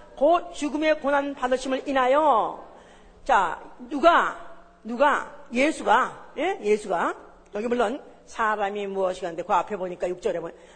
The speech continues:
육 절에 "오직 누가 어디 증거하여 그러되 사람이 무엇이간데 주께서 저를 생각하시며 인자가 무엇이간데 주께서 저를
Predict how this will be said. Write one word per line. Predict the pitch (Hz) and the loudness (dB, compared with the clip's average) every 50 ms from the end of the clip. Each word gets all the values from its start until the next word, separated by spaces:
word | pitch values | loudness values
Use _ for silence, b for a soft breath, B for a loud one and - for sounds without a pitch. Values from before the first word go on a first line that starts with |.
| B | B
육 | - 208 - | -14 -6 -4
절에 | 233 196 185 233 269 | -2 0 0 0 0
"오직 | - 233 240 220 277 277 | 0 0 0 0 -2 -4
누가 | 269 254 240 254 254 | -2 0 2 2 2
어디 | 233 226 240 | 2 0 -4
증거하여 | - 247 226 226 214 | -4 -4 -2 0 0
그러되 | 214 208 277 | 0 0 -2
사람이 | 269 - 254 254 233 233 233 233 | -2 -2 -4 -4 -2 -2 -2 -4
무엇이간데 | 220 208 214 220 202 170 220 196 196 220 - | -2 0 0 0 0 0 -2 -2 -2 -2 -4
주께서 | - - 226 - 233 202 247 | -4 -6 -4 -2 -2 -2 -2
저를 | - 208 220 220 | -2 -2 -4 -2
생각하시며 | 220 247 226 214 - 214 196 - 233 262 330 392 392 B B B B B B - | -2 -4 -4 -4 -2 -4 -6 -4 -2 0 0 0 -2 B B B B B B -6
인자가 | 302 320 381 392 392 381 370 370 330 302 311 311 | -2 -2 0 0 0 0 2 2 2 2 2 0
무엇이간데 | 302 285 254 277 277 277 - - 262 254 240 226 247 320 381 403 - - - - - | 0 0 -2 -2 -2 -2 -2 0 0 0 0 0 0 2 2 0 0 -4 -14 -18 -16
주께서 | - 269 240 - 240 214 - - - | -16 -14 -6 -4 -2 0 0 0 -2
저를 | - 233 202 185 247 349 - | -2 -2 -2 0 0 0 -2